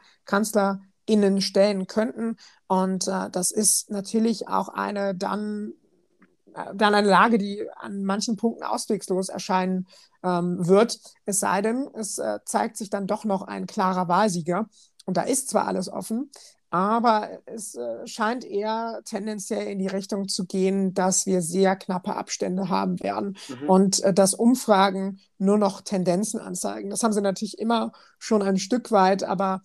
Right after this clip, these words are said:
Speaker 1: es wird sich da sicherlich noch mal einiges verschieben. Und es ist auch relativ einzigartig, dass wir jetzt so sehr wirklich auf die, äh, Personen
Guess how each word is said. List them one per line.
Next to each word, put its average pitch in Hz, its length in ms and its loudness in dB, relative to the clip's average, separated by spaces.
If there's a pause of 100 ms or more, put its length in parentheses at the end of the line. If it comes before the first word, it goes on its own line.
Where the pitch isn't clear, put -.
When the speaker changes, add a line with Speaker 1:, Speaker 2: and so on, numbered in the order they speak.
(260)
Speaker 1:
es 180 100 -12
wird 202 140 -4
sich 196 100 -8
da 196 120 -2
sicherlich 202 420 0
noch 208 120 -4
mal 196 140 -4
einiges 185 600 -2
verschieben. 226 800 0 (100)
Und 190 380 0
es 196 180 -4
ist - 420 -4 (280)
auch 185 260 0
relativ 202 460 0
einzigartig, 190 720 -6
dass 190 200 -6
wir 196 60 -4
jetzt 196 220 -8
so 208 160 0
sehr 190 420 2
wirklich 196 380 -6
auf 202 160 -2
die, 190 420 2 (300)
äh, 185 180 0
Personen 214 720 4